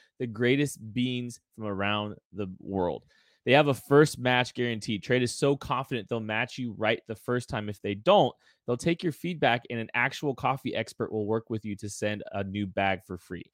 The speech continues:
Whether your friends call you a coffee snob or you just know it when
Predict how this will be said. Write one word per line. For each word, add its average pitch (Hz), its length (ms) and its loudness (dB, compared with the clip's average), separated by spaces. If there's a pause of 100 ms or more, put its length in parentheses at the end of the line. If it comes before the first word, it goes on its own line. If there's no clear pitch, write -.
(240)
Whether 107 160 0
your 104 100 0
friends 127 320 -2
call 135 220 2
you 120 160 0
a 90 60 -6
coffee 123 420 -6
snob 123 520 -6
or 120 220 2
you 113 140 0
just 110 320 -2
know 110 220 4
it - 120 0
when 101 220 -4